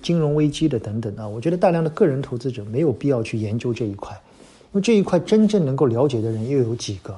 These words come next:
欧债的情况、美国经济的情况，毕竟不像我们国内能够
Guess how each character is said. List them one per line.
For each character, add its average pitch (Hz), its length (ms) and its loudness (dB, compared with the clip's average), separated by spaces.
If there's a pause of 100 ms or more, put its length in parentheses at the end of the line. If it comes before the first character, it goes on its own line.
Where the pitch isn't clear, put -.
(120)
欧 160 160 4
债 156 160 0
的 117 100 -4
情 107 300 -8
况、 110 180 -8 (280)
美 110 160 0
国 127 160 0
经 165 200 0
济 - 160 -2
的 113 80 -2
情 107 240 -6
况， 107 180 -8 (300)
毕 175 140 2
竟 139 180 -2
不 117 80 -4
像 135 140 -2
我 120 60 -2
们 107 120 -4
国 110 220 -6
内 135 180 -2
能 117 220 -4
够 120 180 -2